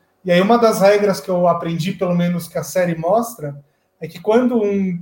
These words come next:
um do casal chega antes do outro, né, não, não se fala nada até que os dois estejam na sala.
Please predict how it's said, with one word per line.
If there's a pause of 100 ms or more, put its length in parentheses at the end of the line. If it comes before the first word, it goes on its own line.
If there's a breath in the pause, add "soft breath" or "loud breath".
(140)
um
do
casal
chega
antes
do
outro, (460)
né,
não,
não
se
fala
nada
até
que
os
dois
estejam
na
sala.